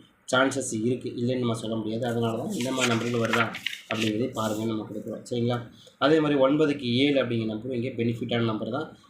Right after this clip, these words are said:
அதே மாதிரி ஒன்பதுக்கு ஆறு அப்படிங்கிறது ரொம்ப ரொம்ப ஸ்ட்ராங்காக பெனிஃபிட்டாக வரும். ட்ரை பண்ணி பாருங்க. எப்படி பார்த்தாலும் நம்ம கொடுக்கக்கூடிய நம்பர் மேட்ச் ஆகணும். நீங்க எடுத்தீங்கன்னா உங்களுக்கு இன்னைக்கு ட்ரையல் நம்பர், டிரா நம்பர் வந்து ஐநூத்தி அறுபத்தி ஆறுன்னு இருக்கு இல்லையா? இப்ப இந்த ஆறாம் நம்பர் வச்சு கணக்கு பார்த்தாலும் ஆறாம் நம்பருக்கான வாய்ப்புகள் இருக்கணும் தானே?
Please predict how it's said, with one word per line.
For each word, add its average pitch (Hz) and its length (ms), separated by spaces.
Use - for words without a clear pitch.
அதே 143 220
மாதிரி 147 240
ஒன்பதுக்கு 151 560
ஆறு 135 260
அப்படிங்கிறது 123 420
ரொம்ப 120 220
ரொம்ப 120 180
ஸ்ட்ராங்காக 117 380
பெனிஃபிட்டாக 117 440
வரும். 107 240
ட்ரை 120 180
பண்ணி 113 180
பாருங்க. 104 280
எப்படி 123 260
பார்த்தாலும் 175 340
நம்ம 156 120
கொடுக்கக்கூடிய 143 380
நம்பர் 131 220
மேட்ச் 120 260
ஆகணும். 117 240
நீங்க 110 140
எடுத்தீங்கன்னா 127 440
உங்களுக்கு 123 380
இன்னைக்கு 120 580
ட்ரையல் 135 240
நம்பர், 143 280
டிரா 123 380
நம்பர் 139 240
வந்து 127 220
ஐநூத்தி 127 320
அறுபத்தி 127 400
ஆறுன்னு 113 240
இருக்கு 107 140
இல்லையா? 117 220
இப்ப - 460
இந்த 120 120
ஆறாம் 139 220
நம்பர் 147 200
வச்சு 135 220
கணக்கு 131 240
பார்த்தாலும் 135 300
ஆறாம் 135 240
நம்பருக்கான 127 380
வாய்ப்புகள் 117 500
இருக்கணும் 113 300
தானே? 113 220